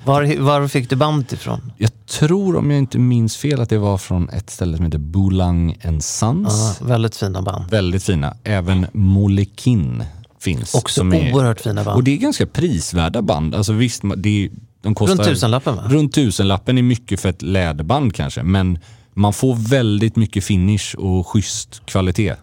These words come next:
Speaker 2: för de pengarna.
Speaker 1: Framförallt så lyfter du ju klo-, även om klockan är
Speaker 2: Oerhört
Speaker 1: stark
Speaker 2: mycket.
Speaker 1: i sig, så lyfter du klockan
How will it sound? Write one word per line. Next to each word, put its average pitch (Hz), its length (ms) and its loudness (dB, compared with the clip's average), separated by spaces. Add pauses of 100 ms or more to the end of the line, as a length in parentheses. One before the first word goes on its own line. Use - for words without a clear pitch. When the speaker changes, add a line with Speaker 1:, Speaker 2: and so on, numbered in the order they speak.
Speaker 2:
för 101 100 -4
de 82 160 2
pengarna. 73 200 -2
Speaker 1:
Framförallt 131 320 0
så 147 120 0
lyfter 143 640 -2
du 131 60 2
ju 135 140 2
klo-, - 340 -2
även 147 180 2
om 151 80 2
klockan 120 360 2
är 180 80 6
Speaker 2:
Oerhört 170 140 2
Speaker 1:
stark 139 360 2
Speaker 2:
mycket. - 120 -8
Speaker 1:
i 131 40 2
sig, 131 400 0
så - 140 -2
lyfter 131 360 -2
du 131 80 0
klockan 123 520 0